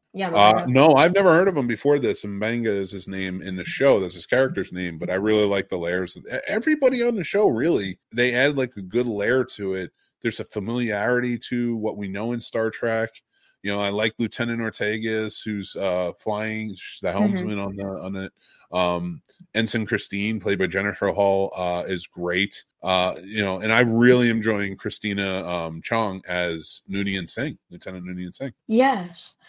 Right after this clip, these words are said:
Speaker 1: I like, uh, Chapel as well. Chapel's been doing well.
Speaker 2: Yeah, actually, it's been really cool to see Nurse Chapel come back, but,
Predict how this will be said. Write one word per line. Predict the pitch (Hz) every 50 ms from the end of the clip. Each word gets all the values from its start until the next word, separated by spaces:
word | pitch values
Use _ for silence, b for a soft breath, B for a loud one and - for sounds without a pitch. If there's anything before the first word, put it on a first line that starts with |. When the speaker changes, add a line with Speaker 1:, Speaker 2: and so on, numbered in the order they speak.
| b b b b
Speaker 1:
I | 214 233
like, | 262 320 339 - - -
uh, | - 240 226
Chapel | 202 - - 233 247 247 233 202
as | 180 180
well. | 190 190 185 165
Chapel's | 160 - 190 185 - 185 180
been | 185 185 170 156 160
doing | 170 170 165 170
well. | 175 170 170 175 - _ _
Speaker 2:
Yeah, | - - 92 90 90 87 87 85
actually, | 90 90 87 - - 87 85
it's | 82 -
been | - 92 87 87
really | 90 87 87 82 82 -
cool | - 87 78
to | 76
see | - - 82 76
Nurse | 71 69 71 -
Chapel | - - 62 65 64 - -
come | - - -
back, | 58 58 57 - - _ _ -
but, | 62 64 -